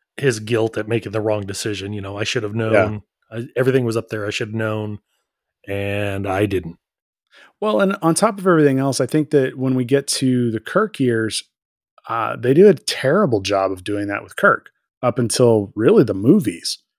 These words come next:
Speaker 2: Uh, he, he just didn't really acknowledge the, the human aspect of, "I'm worried about my crew and I have to go jump into this again."
Speaker 1: <laughs>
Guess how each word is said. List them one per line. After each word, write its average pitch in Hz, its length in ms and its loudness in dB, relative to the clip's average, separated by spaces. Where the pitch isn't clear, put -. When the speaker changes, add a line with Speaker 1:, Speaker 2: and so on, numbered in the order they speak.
Speaker 2:
Uh, 104 460 -6
he, 127 420 -4
he 120 120 -2
just 123 260 0
didn't 139 300 4
really 131 320 6
acknowledge 117 960 0
the, 110 480 -4
the 104 160 -8
human 160 460 2
aspect 104 600 -2
of, 107 300 -4
"I'm 135 320 2
worried 131 300 6
about 117 240 4
my 98 140 -4
crew 107 580 0
and 101 300 -6
I 110 80 -6
have 107 180 0
to 107 140 -2
go 107 180 2
jump 98 320 -2
into 117 180 0
this 95 200 -4
again." 85 300 -12
Speaker 1:
<laughs> 160 100 0